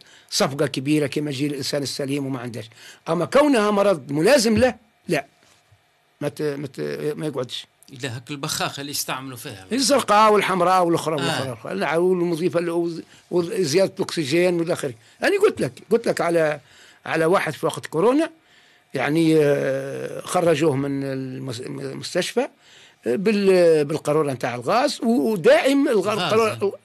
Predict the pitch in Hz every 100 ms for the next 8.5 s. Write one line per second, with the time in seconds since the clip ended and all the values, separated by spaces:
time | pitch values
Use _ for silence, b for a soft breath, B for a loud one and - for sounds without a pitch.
0 | - 214 220 214 277 202 208 - 170 143
1 | 139 - - 131 143 123 113 127 135 175
2 | - 131 117 - B 139 135 110 B _
3 | 139 285 311 294 302 247 240 190 117 -
4 | _ _ _ _ _ - 208 262 349 269
5 | 180 240 220 220 220 254 - 160 113 _
6 | 139 120 117 110 98 98 95 107 - 117
7 | 117 143 131 143 139 117 - 147 139 -
8 | 147 147 135 208 120